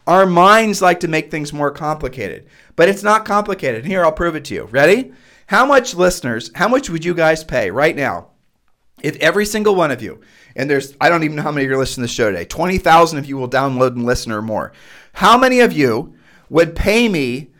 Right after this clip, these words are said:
if I were to provide each of you a list of, say, ten motivated sellers? I am, I got a list for your individual market. Here's a list of ten motivated sellers. How much are you willing to pay me per each of those leads?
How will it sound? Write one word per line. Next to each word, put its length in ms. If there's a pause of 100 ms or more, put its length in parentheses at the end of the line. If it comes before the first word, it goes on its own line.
(140)
if 140
I 140
were 60
to 60
provide 480
each 200
of 100
you 160
a 20
list 460 (140)
of, 200
say, 260
ten 440
motivated 560
sellers? 540 (340)
I 200
am, 300
I 120
got 180
a 60
list 440
for 80
your 160
individual 500
market. 520 (160)
Here's 220
a 80
list 400
of 100
ten 240
motivated 480
sellers. 460 (260)
How 220
much 180
are 60
you 120
willing 300
to 80
pay 320
me 260
per 220
each 240
of 80
those 240
leads? 480